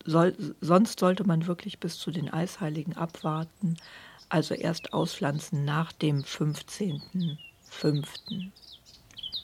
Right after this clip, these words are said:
Ich habe die Tomaten bei mir im Garten unter ein Tomatendach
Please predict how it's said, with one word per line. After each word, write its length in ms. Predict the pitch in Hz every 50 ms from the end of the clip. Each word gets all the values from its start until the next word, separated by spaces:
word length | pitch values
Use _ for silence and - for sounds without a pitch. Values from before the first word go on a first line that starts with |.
| - - - - _ - - - - - - - - - - - - - - - - - _ _ _ _ _ _
Ich 200 | - - - 220
habe 140 | 185 - -
die 120 | - 190 165
Tomaten 540 | - 185 170 165 170 185 220 - - 233
bei 160 | 202 202 165 160
mir 380 | 165 180 196 233 254 262 262 - _ _
im 200 | - - 175 165
Garten 580 | 165 190 160 160 190 220 - - 233 240 233 233 - - - - - - - - - - - _ -
unter 380 | 190 190 190 - 196 185 -
ein 280 | - 190 165 170 180 -
Tomatendach 1040 | - - 175 175 165 170 202 220 - - - 196 156 147 - 170 147 143 - -